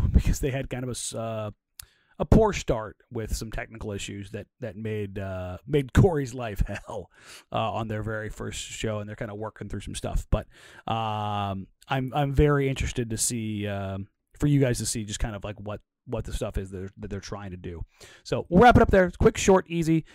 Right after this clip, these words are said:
Um, thank you all for being here. Appreciate you. Like, rate, review, subscribe. Help us grow the show. Share us with your friends. Share us with your family.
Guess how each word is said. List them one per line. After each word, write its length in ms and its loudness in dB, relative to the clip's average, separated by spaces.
Um, 760 4
thank 160 8
you 80 12
all 60 12
for 80 8
being 240 4
here. 160 -4
Appreciate 500 -4
you. 100 -4
Like, 360 -4
rate, 200 -4
review, 240 -8
subscribe. 380 -2
Help 240 0
us 80 0
grow 140 -2
the 80 -4
show. 180 -2
Share 220 -2
us 80 -4
with 80 -10
your 60 -12
friends. 200 -8
Share 120 -4
us 80 -10
with 80 -10
your 40 -10
family. 400 -6